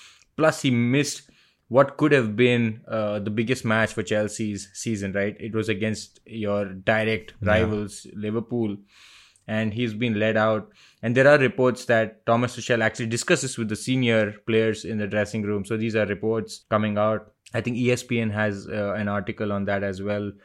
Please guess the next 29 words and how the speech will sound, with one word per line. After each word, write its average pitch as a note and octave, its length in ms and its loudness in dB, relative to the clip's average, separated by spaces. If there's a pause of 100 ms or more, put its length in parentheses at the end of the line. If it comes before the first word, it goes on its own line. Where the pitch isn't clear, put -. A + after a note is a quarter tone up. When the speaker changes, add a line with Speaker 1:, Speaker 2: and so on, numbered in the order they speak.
(480)
Speaker 1:
So, A2+ 600 2
uh, G#2+ 300 -2
and A#2+ 300 0
the A2 100 -2
senior B2+ 300 0
players A#2+ 320 2
were A2+ 120 2 (100)
okay A#2+ 180 0
with A2 120 -2
him A2 140 0
not G#2 220 -2
playing. G#2+ 180 -2
So A2+ 300 -2 (160)
he's F3 320 -4
po-, - 320 -2
boxed A#2 580 -2
himself A#2 400 -2
into, A2 480 -2 (480)
mm, A2 240 -4
one G#2+ 140 0
of G#2 80 -2
the G#2+ 60 -2
dumbest G#2+ 460 0
situations G#2+ 600 -4
you G2+ 80 -6
can G#2+ 160 -2
put G#2+ 240 -6
yourself G#2 420 -2
into. G2+ 420 -4